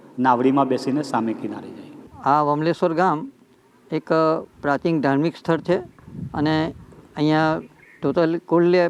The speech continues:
Speaker 2: પાંચ શિવલિંગ આવેલા છે. એમાં અમારા વમણનાથ મુખ્ય છે અને વમણનાથ મહાદેવના નામ ઉપરથી વમલેશ્વર ગામનું નામ પડ્યું છે.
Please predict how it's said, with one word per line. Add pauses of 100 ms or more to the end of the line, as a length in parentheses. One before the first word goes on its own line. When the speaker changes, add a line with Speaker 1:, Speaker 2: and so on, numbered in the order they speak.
(140)
Speaker 2:
પાંચ
શિવલિંગ
આવેલા
છે.
એમાં
અમારા
વમણનાથ
મુખ્ય
છે (600)
અને
વમણનાથ
મહાદેવના (120)
નામ
ઉપરથી
વમલેશ્વર
ગામનું
નામ
પડ્યું
છે.